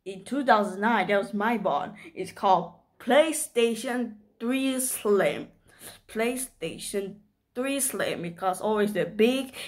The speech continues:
enough for like this, a new logo, have a new startup for setup. In two thousand ten, for PlayStation Move. PlayStation Move have it between,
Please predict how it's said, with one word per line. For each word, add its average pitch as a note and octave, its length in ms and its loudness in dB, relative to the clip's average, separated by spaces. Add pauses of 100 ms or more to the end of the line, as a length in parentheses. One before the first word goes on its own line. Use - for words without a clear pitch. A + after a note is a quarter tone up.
(100)
enough G3+ 400 0
for D#3+ 120 -2
like G#3 380 0
this, B3+ 240 0
a G#3+ 80 4
new A#3 380 4
logo, G3+ 480 2
have F#3+ 260 -4
a G3 60 -4
new G3+ 340 -2
startup G3+ 680 -2 (360)
for E3+ 180 0
setup. - 880 -6 (1500)
In F3+ 220 -6
two C#4 240 -2
thousand G#3 480 0
ten, G#3+ 540 2 (120)
for F3 180 -4
PlayStation A#3 920 4
Move. - 320 -2 (420)
PlayStation G3 880 0
Move G#3+ 400 2
have F#3 340 0
it E3+ 140 -12
between, A#3+ 480 -10